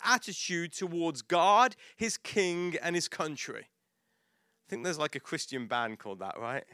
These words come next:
For God and country. This is what we see. David honored God in all that he did. David did not let the situation interfere with his belief, his trust in God,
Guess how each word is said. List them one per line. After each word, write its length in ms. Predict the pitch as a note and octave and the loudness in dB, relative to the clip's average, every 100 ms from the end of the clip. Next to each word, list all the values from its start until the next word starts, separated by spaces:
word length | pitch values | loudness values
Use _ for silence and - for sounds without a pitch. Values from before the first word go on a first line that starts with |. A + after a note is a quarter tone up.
| - - - - | -20 -20 -20 -20
For 80 | - | -18
God 320 | G#2 C#3 B2+ | -8 -2 -2
and 160 | A#2+ A2+ | -2 -6
country. 460 | A#2+ G#2+ - D#2 - - - - - - - _ _ - - _ - _ _ _ _ _ _ _ _ | -10 -12 -14 -16 -18 -20 -20 -20 -20 -20 -20 _ _ -20 -20 _ -20 _ _ _ _ _ _ _ _
This 100 | - | -6
is 80 | F#3+ | 6
what 180 | A3+ G#3+ | 6 8
we 80 | A#3 | 6
see. 300 | - C#4 E3 | 6 4 2
David 500 | D#3 G#3+ A#3 A#3+ F#3 F3+ | 8 8 8 4 2 4
honored 380 | G#3 G#3 E3 | 4 6 2
God 340 | G3+ G3+ F#3 D3 | 8 10 10 10
in 120 | D#3 | 4
all 160 | E3+ E3 | 0 2
that 180 | D#3+ | 2
he 160 | C#3+ E3 | 0 -4
did. 320 | D#3+ A#2 - - - _ _ _ _ _ _ _ _ _ - | -4 -4 -6 -14 -20 _ _ _ _ _ _ _ _ _ 8
David 360 | G#3 B3 C4+ | 8 10 6
did 160 | F#3+ C4 | 6 8
not 180 | A#3+ G#3 | 10 10
let 160 | B3 | 6
the 80 | G3+ | 4
situation 800 | - C4 - A#3+ A#3 C4 - A3+ | 2 4 4 6 10 10 8 4
interfere 460 | A3 - - B3 A#3+ | 2 0 0 2 4
with 200 | A3 F3+ | 4 2
his 160 | A3+ | 0
belief, 680 | - G3 G3 G#3+ C4+ C4+ - - - - | 4 4 6 4 2 0 -4 -14 -18 -4
his 180 | A#3+ A3+ | 0 0
trust 500 | - - A#3+ A#3 - | 0 2 4 4 0
in 160 | C4+ G#3+ | 0 4
God, 380 | G3+ G3 F#3+ | 8 8 8